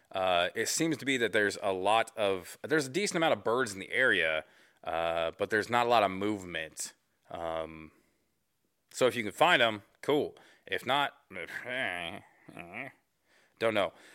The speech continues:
However, however, uh, one little cool thing, I was looking at the weather forecast, guys, and I, I actually got a topic to talk about here. I didn't wa-, I, I wasn't sure if I was gonna drop this on this episode, but I think I need to because by the time the next episode airs,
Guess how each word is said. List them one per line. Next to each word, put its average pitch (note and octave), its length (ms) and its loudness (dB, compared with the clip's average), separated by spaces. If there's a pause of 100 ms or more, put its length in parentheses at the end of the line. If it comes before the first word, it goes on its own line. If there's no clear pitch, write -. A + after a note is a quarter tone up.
However, A2+ 960 -2 (260)
however, G2+ 840 -2 (500)
uh, F#2 420 4
one A#2+ 440 0
little C#3 180 4
cool C3 220 4
thing, B2+ 240 0
I A2 60 2
was G2+ 100 0
looking A2 140 -6
at G2 40 -10
the G#2 60 -4
weather A2 220 4
forecast, G2+ 600 0
guys, F#2 440 2
and F#2+ 200 -2
I, A#2 300 -4
I - 80 -12
actually A#2 260 -10
got B2 140 -10
a A#2+ 40 -12
topic C3+ 400 -8
to - 80 -20
talk D#3 300 -8
about A#2 260 -2
here. A#2 280 -2 (380)
I F2 60 -6
didn't A#2 240 -4
wa-, B2 140 -6
I, B2 80 -2
I A2+ 140 -2
wasn't C3+ 260 0
sure D3+ 120 0
if C3+ 60 0
I - 20 4
was A2+ 100 4
gonna A#2 160 2
drop A2+ 260 6
this G#2+ 140 -2
on G2+ 80 -4
this A2+ 160 2
episode, A2+ 300 0
but F#2+ 80 4
I - 40 4
think B2 180 -4
I G#2 80 4
need G#2+ 280 -4
to G2 160 -10
because F2 480 -4
by F2+ 100 0
the F2 80 0
time G#2+ 260 -4
the F#2 60 -2
next F2+ 220 -2
episode E2+ 400 -6
airs, F2 480 -2